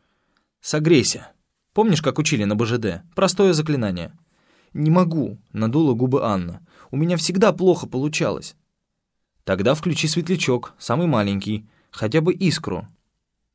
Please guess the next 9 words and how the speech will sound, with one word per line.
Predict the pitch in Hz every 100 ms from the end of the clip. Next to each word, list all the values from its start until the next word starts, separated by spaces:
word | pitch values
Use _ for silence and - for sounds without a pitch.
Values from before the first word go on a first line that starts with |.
| _ _ _
«Это | 107 107
все | 131 - 160
могут». | 143 95 82 - _ _ _ _ _ _ _ -
Девочка | 92 147 180 -
посмотрела | 123 117 113 123 156 147
на |
свою | 123 123 131
руку, | 120 92 - - _ -
напряглась, | 98 98 98 98 92 85 -